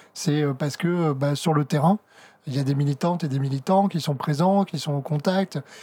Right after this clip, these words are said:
avec qui, euh, les salariés, euh, peuvent discuter. Enfin voilà, c'est ça qui fait qu'il peut y avoir après une organisation syndicale. Euh, alors nous, on,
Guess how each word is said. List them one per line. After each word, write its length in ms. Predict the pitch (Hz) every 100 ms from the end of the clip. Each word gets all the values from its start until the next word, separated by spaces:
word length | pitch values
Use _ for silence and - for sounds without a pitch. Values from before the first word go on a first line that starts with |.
| - -
avec 240 | 143 147
qui, 300 | - 165 170
euh, 80 | 143
les 140 | 143
salariés, 520 | 139 147 147 156 160
euh, 240 | 151 139 139
peuvent 240 | 147 147
discuter. 560 | 139 139 170 143 196 196
Enfin 140 | 160
voilà, 240 | 147 185 190 - -
c'est 140 | - 175
ça 240 | 220 214 - - -
qui 140 | 151
fait 240 | - 170
qu'il 260 | 165 160 160
peut 140 | -
y 100 | 160
avoir 340 | 151 143 170 147
après 280 | 139 - 170
une 100 | 151
organisation 460 | 139 143 143 156
syndicale. 480 | 147 151 143 170 147 - - - - - -
Euh, 360 | 135 131 131 131
alors 220 | 131 143
nous, 180 | 160
on, 120 | 175